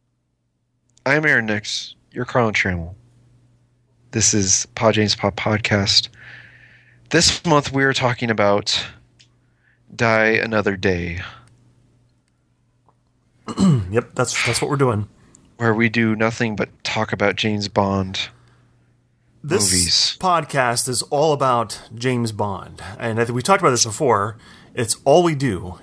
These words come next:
Speaker 2: is, is drill
Speaker 1: Bond,
Speaker 2: down, good or
Speaker 1: Bond,
Speaker 2: bad.
Speaker 1: more Bond.
Speaker 2: Good or bad, we, that's all we talk about, James Bond. So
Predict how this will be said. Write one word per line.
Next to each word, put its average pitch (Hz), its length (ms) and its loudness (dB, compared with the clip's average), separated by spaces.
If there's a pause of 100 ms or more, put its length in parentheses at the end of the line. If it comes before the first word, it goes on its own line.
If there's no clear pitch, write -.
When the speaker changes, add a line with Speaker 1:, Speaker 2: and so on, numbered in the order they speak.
Speaker 2:
is, 104 440 -2 (100)
is 107 300 -4
drill 131 380 -2
Speaker 1:
Bond, 123 560 2
Speaker 2:
down, - 60 -20 (140)
good 196 240 0
or 220 120 2
Speaker 1:
Bond, 214 100 -2
Speaker 2:
bad. 95 480 -2
Speaker 1:
more 107 100 -2
Bond. 107 460 -10
Speaker 2:
Good 196 160 6
or 202 80 6
bad, 110 520 0
we, 156 160 0
that's 131 360 -2
all 151 80 6
we 151 80 0
talk 147 240 -2
about, 101 240 -12
James 117 240 -4
Bond. 101 360 -6
So 139 380 0